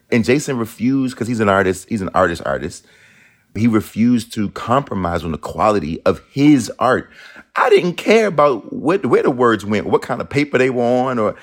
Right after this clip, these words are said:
but Jason was like, "No, no, no, it needs to be silk pages. The saturation of the ink needs to be this, this, and this," right?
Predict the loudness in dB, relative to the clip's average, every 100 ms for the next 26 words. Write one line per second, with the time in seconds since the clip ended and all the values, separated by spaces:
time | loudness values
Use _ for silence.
0 | -20 -8 -6 0 0 0 -6 -4 -4 -2
1 | -4 -4 -4 -6 -8 -10 -12 -4 0 0
2 | -2 -4 -4 -6 -8 -10 -14 -16 -8 -4
3 | 0 0 0 0 0 0 0 2 0 0
4 | -4 -2 -6 -6 -8 -6 -2 -2 -4 -6
5 | -6 -6 -6 -4 0 2 2